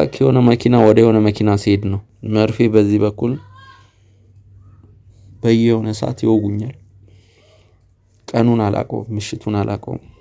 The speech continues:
የደበደቡኝ አይመስለኝም። በገመድ ግን አስረውኛል። ያው በገመድ ሲያስሩኝ ነበር። በተደጋጋሚ ጎጆ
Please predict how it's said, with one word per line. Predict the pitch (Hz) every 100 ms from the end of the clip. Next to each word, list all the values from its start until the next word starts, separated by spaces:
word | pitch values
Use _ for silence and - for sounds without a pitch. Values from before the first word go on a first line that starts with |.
| - _ _ - _ _ _ 960 - _ _ _ _ _ _ _ _ _ _ _ - -
የደበደቡኝ | 131 143 151 139 156 180
አይመስለኝም። | 131 104 101 104 104 - _ _ _ _ _ _ _ _ _ _ _ _ _ - - 113 110 113
በገመድ | 117 127 135 147 160
ግን | 156 175
አስረውኛል። | 120 120 113 110 104 139 165
ያው | 110 - - _ _ _ _ _ _ _ _ _ -
በገመድ | 113 107 107
ሲያስሩኝ | 110 127 113 113 110
ነበር። | 101 117 120 185 - _ _ _ _ _ _ _
በተደጋጋሚ | 110 107 117 117 104 101 101 104 123 - _ - _ _ _ _ _ _ _ _ - -
ጎጆ | 117 110